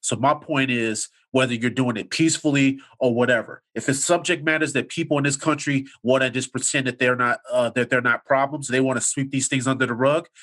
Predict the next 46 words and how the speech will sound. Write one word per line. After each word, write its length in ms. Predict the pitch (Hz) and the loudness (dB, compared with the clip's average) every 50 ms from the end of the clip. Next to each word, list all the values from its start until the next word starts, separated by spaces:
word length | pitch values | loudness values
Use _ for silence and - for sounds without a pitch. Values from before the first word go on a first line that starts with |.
| - - 170 | -8 -2 0
then 80 | 170 | 0
they're 100 | 175 185 | 2 0
gonna 200 | 170 190 185 180 | 0 0 -4 -2
pick 200 | - 202 196 196 | -2 -4 -4 -2
and 80 | 196 190 | -2 -2
choose. 300 | - - 269 135 113 - | 0 0 0 0 -2 -2
They're 120 | 123 135 | -2 0
gonna 220 | 139 160 156 160 156 | 0 0 0 0 -2
nitpick 500 | - 170 190 180 - - 131 110 - - | -2 -4 -4 -4 -4 -6 -8 -8 -6 -8
things. 260 | 113 95 - - - - | -10 -10 -10 -12 -4 -4
And 140 | 147 135 | 0 2
that's 240 | 156 170 165 - - | 2 2 0 0 -4
what 120 | 165 151 139 | -6 -4 -2
we've 140 | 139 135 135 | -2 -2 -2
seen 220 | - - 135 127 | -2 -4 -4 -4
in 60 | 120 | -4
this 180 | 120 123 123 - | -4 -4 -4 0
history. 360 | - 240 - - - - - _ _ _ - - - - - | 0 -2 -2 -2 -8 -12 -16 _ _ _ -20 -20 -14 -4 0
And 140 | 131 131 139 | 2 4 4
I 80 | 165 - | 2 2
think 240 | - 240 190 - | 0 -6 -6 0
that 120 | - 156 143 | 0 0 0
it's 160 | 139 139 - | 0 -4 -4
important 500 | 135 131 - 170 165 - - 165 165 - _ _ _ _ _ _ _ _ _ _ _ _ _ _ _ _ - | -4 -2 0 0 0 0 -2 -8 -18 -18 _ _ _ _ _ _ _ _ _ _ _ _ _ _ _ _ -4
to 160 | - 180 151 | -4 -2 -2
not 460 | 127 143 180 226 254 - - - - _ _ _ _ _ _ _ _ _ - | 0 2 2 2 2 0 -2 -10 -20 _ _ _ _ _ _ _ _ _ 0
allow 300 | 127 127 131 127 127 117 | 0 2 4 2 2 2
people 360 | - - 139 131 131 120 113 | -2 -2 -2 -2 -2 -4 -8
to 100 | 117 - 113 | -8 -6 -4
tell 220 | - - 139 120 | -2 0 0 0
you 200 | 113 117 117 104 | -2 -4 -6 -6
how 440 | - - 147 151 135 104 90 - - - | 0 0 2 2 2 0 -2 -6 -8 -10
to 100 | - - | -10 -8
demonstrate. 560 | 98 123 117 98 98 - - - 87 82 - _ _ _ _ _ _ _ _ | -4 -6 -6 -4 -4 -8 -6 -6 -8 -12 -12 _ _ _ _ _ _ _ _
You 140 | - 143 208 | 0 0 2
demonstrate 500 | 220 277 233 190 185 - - 180 160 156 - | 2 2 2 2 0 0 2 0 0 0 -2
the 60 | 131 | -6
be-, 220 | 113 - 151 147 - | -2 -2 -2 -2 -2
the 80 | - 131 | -6 -2
best 340 | 123 143 151 - - - | 2 2 2 2 0 -4
way 100 | - 147 | -4 -2
that 140 | 139 127 113 | -2 -2 -4
you 100 | 117 143 139 | -4 -4 -4
see 220 | - - 156 131 | -2 -2 -4 -6
fit, 420 | 135 - - 165 131 - - - | -6 -8 -2 -2 -2 -2 -2 -6
because 340 | - 131 - 151 139 135 - | -6 -2 2 2 2 2 0